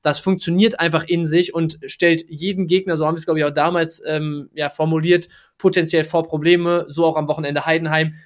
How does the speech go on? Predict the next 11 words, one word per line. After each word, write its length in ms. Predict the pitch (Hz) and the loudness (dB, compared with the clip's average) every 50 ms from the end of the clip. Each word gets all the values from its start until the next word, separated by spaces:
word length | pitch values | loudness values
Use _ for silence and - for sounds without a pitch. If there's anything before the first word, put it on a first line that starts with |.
| _ _ | _ _
Ich 140 | - 147 - | -14 -4 -2
glaube, 180 | - 156 151 | 0 0 0
jeder 380 | 151 143 139 160 180 190 190 175 | 0 -2 2 2 4 4 4 4
von 160 | 175 - 165 | 2 0 0
den 160 | 160 156 156 | 0 2 2
Jungs 260 | 156 165 175 180 170 - | 2 2 2 0 -2 -2
hat 220 | 160 147 143 - _ | -4 -4 -4 -8 _
hundertsechzig 840 | - 147 170 180 175 160 160 160 - 160 160 165 165 - - 160 - | -12 -6 -2 0 0 0 0 -4 -4 -4 -2 -2 -2 -4 -8 -10 -8
Punkte 240 | - 170 165 156 147 | -6 -6 -6 -4 -4
mindestens 420 | 143 160 180 185 175 - 165 160 - | -4 -2 -2 -4 -4 -6 -8 -10 -8
gemacht. 400 | - 156 151 151 151 - - | -6 -2 -2 -2 -2 -4 -8